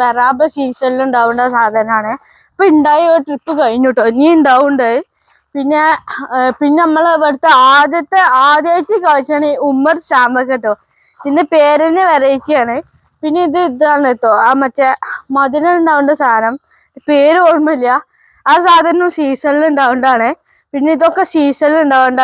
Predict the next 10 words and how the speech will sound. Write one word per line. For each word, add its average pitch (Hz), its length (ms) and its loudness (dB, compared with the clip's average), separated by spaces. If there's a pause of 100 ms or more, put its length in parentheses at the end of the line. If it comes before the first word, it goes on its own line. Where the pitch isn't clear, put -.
(100)
ട്ടോ, 240 80 2 (100)
സ്റ്റാർ 247 260 0 (140)
ഫ്രൂട്ട്. 262 360 -2 (600)
പിന്നെ 294 260 -2
ഇതാണ് 349 220 2 (100)
ഉം-, 269 200 -2 (180)
ഉമ്മർ 277 280 0 (120)
ചാമ്പ. 285 280 2 (1120)
ഇത് - 180 -4
ഫുള്ള് 370 500 4